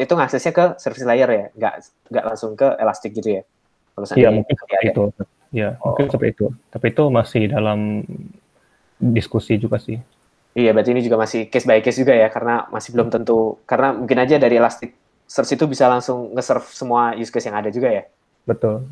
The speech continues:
Speaker 1: Oke, kalau, kalau dari, eh, Dwiki sendiri sebagai, kan lumayan tuh udah ada dua service yang mau make, kira-kira, em, apalagi ada, ada yang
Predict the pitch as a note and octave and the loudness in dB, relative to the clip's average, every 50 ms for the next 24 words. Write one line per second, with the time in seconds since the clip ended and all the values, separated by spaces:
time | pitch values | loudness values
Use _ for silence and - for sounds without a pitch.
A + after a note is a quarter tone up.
0 | - - C#3+ C#3 - _ _ _ _ _ _ _ _ _ - G#2 - - - A2 | -16 -18 -20 -20 -20 _ _ _ _ _ _ _ _ _ -20 -20 -18 -16 -10 -4
1 | - B2 B2 B2+ B2+ - - C3+ C3 B2+ B2 B2+ C3 C3 C3 C#3 C3+ C3+ C3+ C3+ | 0 4 4 4 4 4 2 0 0 2 2 2 2 2 4 4 2 2 2 0
2 | C3+ C3 B2 - - - A#2+ B2 B2 B2 B2 B2 A2+ G#2+ - - - _ _ _ | -2 -4 -6 -8 -8 -4 -2 0 0 0 0 0 0 -2 -4 -6 -12 _ _ _
3 | _ _ _ _ _ _ _ _ _ _ _ _ _ - C3+ C#3+ C#3+ C3+ D3 D3 | _ _ _ _ _ _ _ _ _ _ _ _ _ -8 -2 -2 0 0 0 -2
4 | - D3 D#3 F#3 G#3 D#3+ C3 B2+ C3+ C3+ C3+ C3+ A#2 - - _ _ - D#3+ F3 | -2 -2 -2 -2 0 0 0 2 2 2 2 2 0 -4 -10 _ _ -4 -2 -2
5 | E3+ F3+ F#3+ F#3 D#3+ C#3+ B2+ B2+ B2+ B2+ B2+ A#2+ B2+ B2+ B2+ B2 B2 B2 B2 - | 0 0 -2 -2 -2 -2 -2 0 0 0 -2 -2 0 2 2 2 2 2 0 -4
6 | A#2+ - - B2 - - C3 B2 A#2+ A#2+ A#2+ - _ B2+ B2+ B2 - - - - | -6 -6 -6 -8 -6 -4 -2 -2 -2 -4 -6 -12 _ -8 -6 -2 -2 -2 -2 -2
7 | F#3 - - _ _ _ _ _ _ _ _ _ - C3 C3 B2 D3 D#3 F3 F#3+ | -4 -6 -6 _ _ _ _ _ _ _ _ _ -2 0 0 2 4 4 4 4
8 | G3 - - - B2 C3 C3 C3 C3 C3 C3 C3 C3 C3 C3 C3 C3 C3 C3+ C3+ | 4 2 0 -2 0 2 4 4 6 6 6 6 6 4 4 2 0 -4 -6 -10
9 | C3+ C3+ E3+ _ _ _ _ _ _ _ _ _ _ _ _ _ _ _ _ _ | -12 -14 -16 _ _ _ _ _ _ _ _ _ _ _ _ _ _ _ _ _
10 | _ _ _ _ _ _ _ _ - C3 - C#3+ C3+ C3 B2+ C3 C#3 E3 F#3+ F3+ | _ _ _ _ _ _ _ _ -4 0 2 4 6 6 6 4 2 2 2 2
11 | D#3 D3 C#3 C3+ C3+ B2+ G2+ B2 B2+ C3+ C3 C3 B2+ C3 B2+ C3 B2+ A#2+ | 2 2 2 2 2 2 0 -2 -2 -4 -4 -4 -2 -4 -4 -6 -10 -16